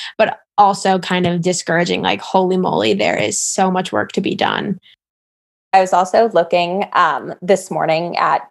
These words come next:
Speaker 2: our intake form from parents. And, you know, it's always very exciting kind of to check how many new families we get. Um, and one of the new families we got today,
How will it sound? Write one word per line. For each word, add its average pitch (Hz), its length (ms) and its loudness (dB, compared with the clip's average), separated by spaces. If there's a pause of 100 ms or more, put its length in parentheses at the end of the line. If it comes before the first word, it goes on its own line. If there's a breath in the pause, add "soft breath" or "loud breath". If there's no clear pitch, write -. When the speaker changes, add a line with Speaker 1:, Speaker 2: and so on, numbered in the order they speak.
(140)
Speaker 2:
our 160 340 2
intake 160 400 -4
form 160 340 -2
from 156 260 0
parents. 160 560 -8
And, 143 500 -4
you - 80 -8
know, - 120 -4
it's - 100 -6
always - 380 -4
very 185 240 4
exciting 165 420 0
kind 160 220 -2
of 160 100 0 (520 loud breath)
to 185 200 4
check 151 320 0
how 160 160 -4
many 156 260 0
new 156 140 -4
families - 500 -8
we - 120 -6
get. - 300 2 (100)
Um, 143 440 0
and 156 360 -4
one 180 200 -4
of 170 60 -4
the 190 80 4
new 185 140 2
families 160 460 -4
we 165 120 0
got 165 480 4
today, 175 880 2